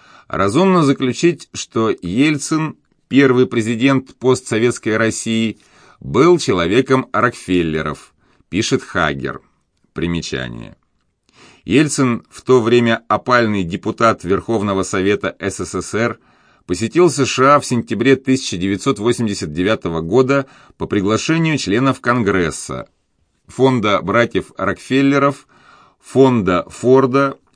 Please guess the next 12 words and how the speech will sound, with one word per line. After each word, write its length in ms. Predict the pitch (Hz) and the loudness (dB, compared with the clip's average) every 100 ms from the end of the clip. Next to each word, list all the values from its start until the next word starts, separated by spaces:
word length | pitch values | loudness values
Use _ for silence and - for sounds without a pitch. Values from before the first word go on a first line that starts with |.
| _ | _
университета 840 | 123 131 131 131 - 120 147 - | 0 2 4 2 0 -2 -2 0
Джона 380 | 101 90 120 104 | -2 0 0 0
Хопкинса 720 | 87 139 156 - 143 131 143 | -2 -4 -4 -4 -4 -2 -4
и 260 | 139 - 120 | -4 -4 0
еще 640 | 143 120 120 117 - 151 | 0 2 0 -2 -2 -2
нескольких 640 | 151 113 123 135 110 113 110 | 0 0 -2 -4 -4 -4 -2
организаций. 880 | 98 104 98 85 76 - - 57 - _ _ _ _ _ _ - | -2 -2 -2 -2 -4 -6 -12 -14 -18 _ _ _ _ _ _ -8
Программа 400 | 98 110 127 117 | -2 2 2 2
пребывания 600 | 110 98 110 123 120 107 | 0 0 2 2 2 2
была 240 | 101 104 | 2 2
очень 240 | 95 - 80 | 0 -2 -4
насыщенной, 960 | 87 87 - 143 - 127 123 123 113 | -4 -4 -2 -2 -2 -6 -4 -4 -6